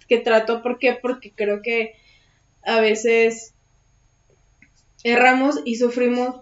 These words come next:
de a gratis, porque lo damos y, y asumimos que también va a regresar de la forma que nosotros queremos. A lo mejor sí regresa, pero no regresa de la forma en que tú quieres y te frustras y ya, todo el show.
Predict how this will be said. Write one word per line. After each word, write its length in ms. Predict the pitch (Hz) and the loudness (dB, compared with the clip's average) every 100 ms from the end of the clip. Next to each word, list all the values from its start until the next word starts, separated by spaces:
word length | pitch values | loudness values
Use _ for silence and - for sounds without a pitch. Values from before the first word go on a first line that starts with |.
| - | -14
de 140 | 208 208 | -4 0
a 80 | |
gratis, 500 | 202 180 - - - _ _ _ _ _ _ _ _ _ - | 0 -4 -8 -18 -20 _ _ _ _ _ _ _ _ _ -4
porque 560 | 202 196 202 202 190 | -4 -2 0 0 0
lo 160 | 202 202 | -2 -2
damos 540 | 220 226 254 349 - | -2 -2 -4 -6 -10
y, 560 | - 208 196 185 185 190 _ - - _ _ _ _ _ | -10 -8 -8 -10 -12 -16 _ -20 -20 _ _ _ _ _
y 180 | - 226 | -4 -2
asumimos 560 | 202 214 226 220 220 226 | -2 -2 -2 0 -2 -2
que 180 | 233 202 | -2 0
también 340 | 202 196 196 | -2 -4 -4
va 60 | 202 | -4
a 40 | |
regresar 580 | 202 202 185 202 190 190 _ _ _ _ _ _ _ | -4 -4 -6 -10 -12 -12 _ _ _ _ _ _ _
de 200 | 208 247 | 6 8
la 140 | 240 240 | 8 4
forma 360 | 240 240 247 | 0 0 -2
que 120 | 320 | -2
nosotros 440 | 294 233 220 233 240 | -2 -2 -4 -8 -8
queremos. 380 | 285 330 302 277 | -6 -4 -4 -2
A 60 | |
lo 100 | 247 | -2
mejor 180 | 240 262 | -2 -4
sí 160 | 294 302 | -2 -2
regresa, 560 | 320 285 277 277 294 | -2 -2 -4 -4 -6
pero 200 | 226 220 | -6 -8
no 200 | 214 208 | -6 -8
regresa 400 | 220 247 240 262 | -6 -6 -6 -6
de 140 | 262 240 | -8 -8
la 100 | 208 | -8
forma 240 | 208 226 | -8 -6
en 60 | 247 | -6
que 80 | 233 | -8
tú 180 | 208 - | -10 -8
quieres 280 | 220 220 233 | -6 -6 -8
y 40 | |
te 200 | - 180 | -12 -14
frustras 520 | 180 214 214 196 202 | -10 -12 -10 -14 -14
y 60 | 175 | -14
ya, 120 | - - - - | -12 -14 -18 -20
todo 120 | - | -20
el 40 | |
show. 140 | - | -20